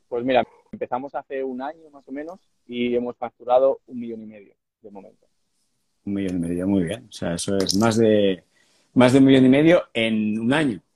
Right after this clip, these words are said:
Speaker 1: En un año, sí. Sí,
Speaker 2: No
Speaker 1: casi
Speaker 2: está mal, no está mal.
Speaker 1: lo, lo que había conseguido con otras empresas, eh, con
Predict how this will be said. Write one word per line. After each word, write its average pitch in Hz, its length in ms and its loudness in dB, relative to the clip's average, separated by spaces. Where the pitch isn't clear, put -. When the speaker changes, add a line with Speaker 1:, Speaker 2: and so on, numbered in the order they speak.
Speaker 1:
En 123 140 -14
un 113 100 -8
año, 101 180 -12
sí. - 140 -20
Sí, 110 140 -16
Speaker 2:
No 117 120 -6
Speaker 1:
casi 107 160 -4
Speaker 2:
está 104 120 -4
mal, 92 260 -12
no 107 220 -10
está - 160 -12
mal. 107 200 -12
Speaker 1:
lo, 117 260 -4
lo 120 200 -6
que 123 80 0
había 123 160 4
conseguido 139 460 -10
con 123 140 -12
otras 123 280 -14
empresas, 123 540 -14
eh, 110 360 -16
con - 140 -20